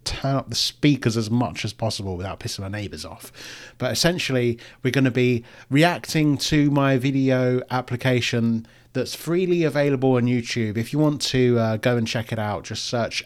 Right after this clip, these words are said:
Andrew Waterhouse Camp America, and it should be the top video from, uh, twenty fourteen. Now,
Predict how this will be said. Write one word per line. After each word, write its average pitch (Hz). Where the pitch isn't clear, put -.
Andrew 117
Waterhouse 101
Camp -
America, 95
and 92
it 85
should -
be 101
the 90
top -
video 101
from, 95
uh, 98
twenty 110
fourteen. 101
Now, 127